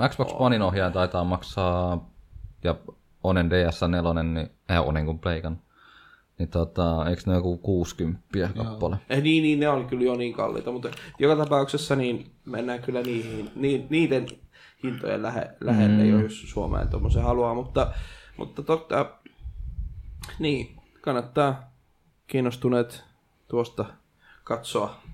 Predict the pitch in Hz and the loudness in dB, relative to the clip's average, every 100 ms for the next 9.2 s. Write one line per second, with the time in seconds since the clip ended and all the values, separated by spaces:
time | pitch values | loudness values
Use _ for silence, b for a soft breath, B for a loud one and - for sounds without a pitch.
0 | B B B B B B B B B _ | B B B B B B B B B _
1 | _ - 110 104 - - - - 110 - | _ -8 -4 -4 -6 -12 -12 -6 -6 -6
2 | _ - 135 120 117 - 123 120 117 131 | _ -4 -2 -2 -6 -4 -2 0 -2 0
3 | 139 127 127 131 127 135 143 139 123 - | 0 0 0 2 2 -2 -6 -4 -4 -4
4 | 180 151 139 147 139 135 127 127 131 131 | -2 -2 -2 -2 -2 -2 -2 -2 -2 -4
5 | - 123 123 113 - - b b 113 - | -2 2 4 2 -2 -12 b b -12 -2
6 | 120 110 - 120 120 - 113 127 151 143 | -2 -2 -2 -2 -2 -2 -2 0 0 0
7 | 123 - 143 123 123 120 113 - - 107 | -2 -2 -2 0 0 0 -4 -6 -8 -6
8 | 113 113 147 175 117 - - - 113 135 | -8 -6 -4 0 -2 -2 -8 -10 -4 -2
9 | - - | -2 -6